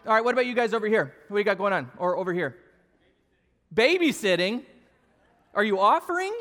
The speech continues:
Is that what you're saying? Or, no, not offering. <laughs> Okay. Yeah, you've seen my kids. Great. All right, what else?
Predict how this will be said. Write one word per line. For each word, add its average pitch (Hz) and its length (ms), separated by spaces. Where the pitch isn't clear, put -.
Is 196 140
that 233 120
what 277 120
you're 277 80
saying? 311 420
Or, 214 420
no, 190 220
not 165 200
offering. 143 380
<laughs> - 40
Okay. 269 540
Yeah, 233 180
you've 143 160
seen 175 140
my 151 100
kids. 139 300
Great. 147 200
All 233 100
right, 196 260
what 220 120
else? 180 280